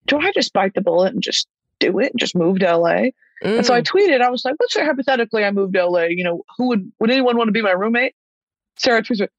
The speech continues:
Speaker 1: "Me."
Speaker 2: <gasps>
Speaker 1: And so we start D Ming, and I'm like, "You know, like, two bedrooms?" She's like, "Yeah."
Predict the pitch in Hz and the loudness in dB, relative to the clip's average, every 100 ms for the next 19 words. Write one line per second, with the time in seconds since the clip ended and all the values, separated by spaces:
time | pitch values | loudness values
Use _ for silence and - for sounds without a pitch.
0 | - 269 269 226 _ _ _ - 349 330 | -2 2 0 -2 _ _ _ -4 -2 0
1 | 277 247 311 262 311 - 294 254 247 262 | -2 0 0 2 0 2 0 0 -2 -2
2 | 339 226 220 285 214 190 180 180 160 - | -2 -2 -2 -2 -2 -2 0 0 0 -2
3 | _ _ _ _ - 175 170 156 - - | _ _ _ _ -4 -2 0 0 0 0
4 | 233 226 214 208 202 180 180 202 185 180 | 2 2 2 0 -2 -4 -2 0 2 2
5 | 180 | 0